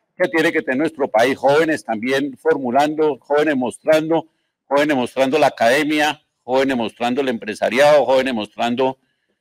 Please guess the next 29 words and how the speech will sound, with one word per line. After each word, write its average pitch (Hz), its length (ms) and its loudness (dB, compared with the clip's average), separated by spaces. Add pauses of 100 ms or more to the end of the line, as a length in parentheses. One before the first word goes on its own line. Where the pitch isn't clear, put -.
(140)
las 107 380 0
diferentes 113 500 -4
soluciones 123 540 -2
que 123 100 -10
necesita 107 320 -4
nuestro 110 320 -6
país 104 640 -2
para, 117 280 4
para 98 320 2
poder, 104 480 0
eh, 123 260 0 (420)
crecer, - 440 -2
para 110 240 2
poder 101 200 -2
salir 120 280 -2
adelante. 107 420 0
Este 117 160 -10
país 107 260 -2
tiene 123 220 -6
los 120 180 -2
recursos 101 540 -10
suficientes 113 680 -8
para 98 340 2 (640)
ser 117 300 -2
potencia 147 840 0 (100)
en 110 160 -6
cualquier 110 400 -2
ámbito. 104 500 -4
Desafortunadamente, 110 1080 -4